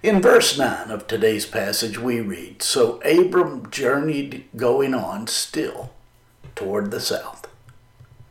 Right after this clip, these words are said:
After meeting with the Lord, Abram traveled toward the south. As we will see, this will lead to further testing of Abram's faith. The first nine verses of this chapter provide for us the testimony of Abram,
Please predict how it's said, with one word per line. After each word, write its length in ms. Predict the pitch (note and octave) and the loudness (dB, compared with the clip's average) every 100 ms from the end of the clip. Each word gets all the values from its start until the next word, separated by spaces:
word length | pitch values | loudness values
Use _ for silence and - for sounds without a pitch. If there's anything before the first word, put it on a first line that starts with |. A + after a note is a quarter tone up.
| _ - - - _ - - | _ -20 -20 -20 _ -14 2
After 300 | A#2+ - A2 | 2 4 0
meeting 360 | B2 A#2+ A2 | 2 0 0
with 120 | G#2 | -4
the 80 | G2+ | -4
Lord, 320 | G2+ C#3 A#2 | 4 6 6
Abram 420 | A2 C3 A#2 G#2+ G2+ - - - - | 2 -2 0 -2 -4 -10 -20 -20 -8
traveled 580 | - B2+ B2+ A#2 A2 G2+ | 4 6 6 6 2 0
toward 480 | - A#2 C3 B2+ G#2 | -6 -2 -2 -2 -4
the 80 | |
south. 600 | - - F#2 - - - - - _ _ - _ _ - | -2 0 0 -2 -10 -16 -20 -20 _ _ -20 _ _ -14
As 240 | - A2 - | -4 -2 2
we 160 | D3 | 4
will 160 | C#3 G#2+ | 4 0
see, 320 | - G#2+ G2+ | 2 2 2
this 300 | G#2 C3 - | 0 -2 -2
will 160 | D3 A2+ | -4 -2
lead 400 | C3+ G#2 F#2+ - | -4 -4 -8 -6
to 380 | A2+ G2+ G2 - - - - - - - | -4 -4 -6 -8 -20 -20 -20 -20 -20 -20
further 640 | - - B2 D3 C3+ A2+ G2 | -16 2 8 10 10 6 2
testing 640 | - C3+ A#2+ - G2 F#2+ | 2 2 4 0 -4 -8
of 140 | F2 | -6
Abram's 580 | G#2 A2 G#2 F2+ - - | -2 -2 -2 -6 -6 -8
faith. 500 | - - - - - - - _ _ _ - _ _ _ - _ _ - | 0 0 0 -8 -16 -20 -20 _ _ _ -20 _ _ _ -20 _ _ -6
The 80 | |
first 400 | F3+ G#3 G#3+ - | 2 6 6 4
nine 280 | D3 D3+ C3+ | 2 2 2
verses 460 | A2+ A2+ G2+ F2+ F#2 | 6 4 4 -2 -4
of 140 | G#2 | -6
this 220 | G#2+ G#2+ - | -4 -4 -2
chapter 420 | A2+ F#2 - G2 | 0 0 -2 -8
provide 560 | - B2+ B2 B2 A#2+ | -2 0 2 2 0
for 200 | - G2+ | -2 -4
us 160 | F#2 - | -4 -6
the 140 | - | -6
testimony 920 | A2+ - - - - G#2 F#2 F#2 F2+ F2 | -8 -2 -2 0 -4 -6 -8 -10 -10 -10
of 100 | F2+ | -8
Abram, 400 | F#2 - E2+ | -8 -8 -14